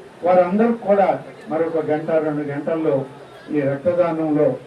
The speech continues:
వాళ్ళందరికీ కూడా రక్తం సేకరించడం జరుగుతుంది. ఇది ప్రతి ఒక్కరికి ఒక మంచి సూచన మార్గం.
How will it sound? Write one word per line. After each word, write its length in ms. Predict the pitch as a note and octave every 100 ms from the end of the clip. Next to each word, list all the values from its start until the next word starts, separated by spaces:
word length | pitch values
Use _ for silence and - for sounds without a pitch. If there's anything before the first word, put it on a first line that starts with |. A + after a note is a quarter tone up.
| - -
వాళ్ళందరికీ 500 | C3+ C3 C3 D#3+ D#3+
కూడా 220 | D#3+ D3+
రక్తం 520 | C#3+ C3 B2+ - D3 C#3
సేకరించడం 680 | C3+ C#3+ D3 C3+ - B2 B2
జరుగుతుంది. 500 | A#2 A#2 B2 - - - - - - - D3+
ఇది 260 | D3+ E3
ప్రతి 320 | D#3+ D3 D3+ E3+
ఒక్కరికి 600 | D#3+ F#3 D#3+ F3+ D#3 D3 - - - -
ఒక 140 | -
మంచి 640 | C3 C3 E3+ F3+ F#3+ C#3 C#3 - - - - - - - - -
సూచన 440 | D#3+ D#3+ F3 E3 E3
మార్గం. 500 | C#3 C#3+ D3+ D#3+